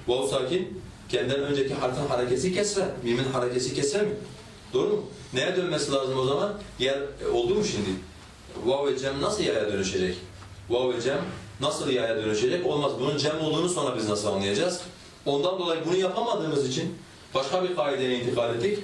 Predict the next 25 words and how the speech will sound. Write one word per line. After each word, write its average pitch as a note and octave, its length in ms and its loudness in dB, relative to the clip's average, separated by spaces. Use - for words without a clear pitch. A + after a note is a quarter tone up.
Bundan F3 560 0
önceki F#3+ 460 2
harfin D#3+ 300 0
harekesini E3+ 680 2
buna D#3+ 140 2
uydurduk. G#2+ 380 0
Vav'a C#3 280 2
uygun D#3 200 0
olan D#3+ 240 2
hareke D3 280 2
hangisi? F#3+ 480 2
Damme. A#2+ 260 0
Damme D#3+ 260 0
uygun D#3 260 0
olduğu C#3+ 240 2
için D3+ 240 0
buna D3+ 200 0
yermune B2 440 2
dedik. F#2 320 -4
Tamam? F#3 240 2
Ve B2 140 0
dummetil C#3+ 460 0
mimu D3+ 340 2
fi C#3 120 0
yermune D3 680 2